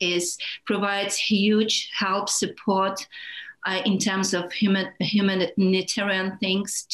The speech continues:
to, uh, eastern and, uh, central part of Ukraine. This is the collaboration, this is the unity in love and truth and support, but not in hatred and revenge.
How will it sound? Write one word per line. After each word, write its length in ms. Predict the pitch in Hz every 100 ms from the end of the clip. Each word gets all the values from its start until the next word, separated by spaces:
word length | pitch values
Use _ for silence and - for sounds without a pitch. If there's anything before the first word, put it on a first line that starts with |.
| -
to, 440 | 185 180 175 180 175 - - - -
uh, 240 | 180 175 -
eastern 600 | 190 190 - 214 208 190 196
and, 460 | 180 170 175 165 - - 151
uh, 400 | 156 156 160 -
central 480 | - 196 170 - 170
part 360 | - 135 147
of 200 | - 156
Ukraine. 640 | 175 170 - 180 139 135 - - - - -
This 180 | 220 233
is 180 | 254 214
the 140 | 180
collaboration, 800 | - 202 185 185 190 202 - 185
this 220 | 180 185
is 160 | 185 165
the 120 | 175
unity 1120 | 175 165 190 202 202 - - 185 185 180 175 - _
in 220 | 190 185
love 300 | 180 175 185 180
and 220 | 175 160
truth 480 | - 180 175 180 -
and 480 | 180 165 165 160 160
support, 720 | - - 156 - 180 165 170 - - - - - _
but 260 | 170 175 196
not 400 | 180 170 185 -
in 160 | 170
hatred 840 | 160 - 180 175 - 180 175 175 -
and 280 | 160 165 160
revenge. 800 | 165 160 156 160 165 180 - -